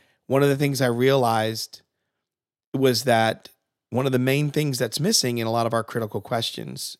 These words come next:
is, who does it impact? Does this add value to their life? Will this help them? Will this hurt them? Will this help them to grow? Will this stop them from growing? And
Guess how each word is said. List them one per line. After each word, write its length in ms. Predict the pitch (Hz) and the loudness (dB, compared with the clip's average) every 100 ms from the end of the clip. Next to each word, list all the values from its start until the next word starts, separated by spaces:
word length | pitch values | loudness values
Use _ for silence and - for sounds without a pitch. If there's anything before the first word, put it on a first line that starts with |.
| - | -6
is, 260 | 117 113 - | -4 -6 -10
who 180 | - 127 | -6 -4
does 180 | 120 113 | -4 -6
it 80 | 107 | -8
impact? 560 | 104 107 - 139 _ _ _ _ _ _ _ _ _ _ _ - | -8 -10 -14 -16 _ _ _ _ _ _ _ _ _ _ _ 0
Does 160 | 127 | 0
this 160 | 120 127 | 2 2
add 180 | 123 113 | 2 2
value 300 | 113 110 113 | 0 -2 -4
to 120 | - | -4
their 140 | 117 113 | -4 0
life? 360 | 120 107 - - | 0 -2 -8 -8
Will 120 | 110 | -4
this 200 | 107 - | -4 -2
help 280 | 120 127 - | -2 -4 -2
them? 300 | 151 156 151 | -2 -2 -6
Will 140 | 117 | -6
this 180 | 120 120 | -4 -6
hurt 280 | - 117 - | -4 -6 -6
them? 280 | 113 107 117 _ _ _ _ _ _ | -8 -10 -14 _ _ _ _ _ _
Will 80 | 107 | -4
this 200 | 113 123 | -2 -2
help 160 | 123 | -2
them 140 | 120 117 | -2 -4
to 60 | |
grow? 460 | 113 123 120 147 196 _ _ _ - | -4 0 2 0 -2 _ _ _ -6
Will 100 | 113 | -4
this 160 | 117 - | -2 -2
stop 300 | 120 113 - | -2 -4 -4
them 160 | 107 | -10
from 200 | 107 107 | -8 -8
growing? 420 | 107 101 104 120 - _ _ _ _ _ _ _ _ _ _ - | -4 -4 -6 -12 -20 _ _ _ _ _ _ _ _ _ _ -2
And 360 | 143 139 131 | 4 4 2